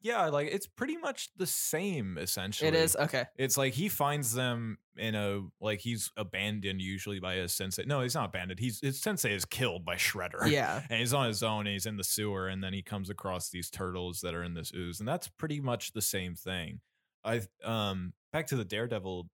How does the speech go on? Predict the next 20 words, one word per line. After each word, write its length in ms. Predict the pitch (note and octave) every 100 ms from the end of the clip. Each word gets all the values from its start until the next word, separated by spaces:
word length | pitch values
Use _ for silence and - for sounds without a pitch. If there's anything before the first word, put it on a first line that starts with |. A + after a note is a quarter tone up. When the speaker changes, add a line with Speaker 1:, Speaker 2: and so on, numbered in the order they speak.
| _ - -
Speaker 1:
tie-in, 400 | G#2+ A2+ A2+ F#2+
though, 100 | F#2
you 180 | A#2 C#3
do 160 | G3+
know 180 | G3 D#3+
that, 180 | C3+ G#2
like, 220 | G#2 G2+ -
that 200 | A#2+ - A#2+
ooze 380 | A#2+ G#2 F2+ -
is 140 | G2+
originally 800 | F#2+ F#2+ A#2+ A2 G#2 F#2 F2+ E2+
supposed 500 | - G2+ G2 G2+ F#2
to 80 | G#2
be 340 | F#2+ F#2 F#2 F2+
what 160 | F#2+ F#2 _
blinds 540 | F2 F2+ F#2 F#2+ E2+ -
Daredevil 560 | E2+ E2+ D#2+ D2+ D2 D2
as 100 | -
a 60 |
kid. 360 | - - D2+